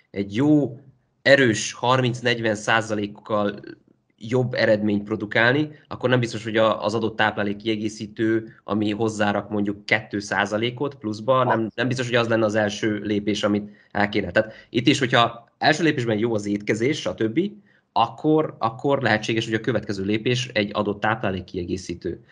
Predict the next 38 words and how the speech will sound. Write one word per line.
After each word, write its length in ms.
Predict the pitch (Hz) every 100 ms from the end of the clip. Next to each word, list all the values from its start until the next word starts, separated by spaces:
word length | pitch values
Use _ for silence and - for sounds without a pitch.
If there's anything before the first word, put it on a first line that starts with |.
| -
Például 200 | 113 123
nekem 160 | 165 156
is 100 | 127
egyébként 480 | - 113 127 131 120
a 280 | 92 76 107
személyes 380 | 143 139 117
listámon 320 | 127 120 123 120
az 80 |
első 280 | 117 143 -
helyen 220 | 113 110
van 100 | 104
a 40 | 98
fehérje, 520 | 98 110 107 139 - - _
ami 520 | - 123 151 165 - - - _ _ _ _ 117
valamilyen 400 | 131 175 139 120
szinten 500 | 117 139 131 123 123
mondjuk 300 | 117 120 110
butaság 420 | 147 135 - 101
lenne, 160 | 107 113
ahogy 140 | 104
te 100 | 123
is 120 | 127
mondtad, 220 | 127 107 -
nem 120 | 165
azért, 220 | 120 98
mert, 220 | 104 98
mert 220 | 104 101
ne 160 | 104 101
tudnék 360 | 104 98 98 -
elég 220 | 101 95
húst 260 | 113 113
enni, 120 | 127 107
vagy 120 | 101
ne 100 | 104
tudnék 280 | 107 98 98
elég 180 | 95
fehérjet 280 | - 107 135
enni. 220 | 151 160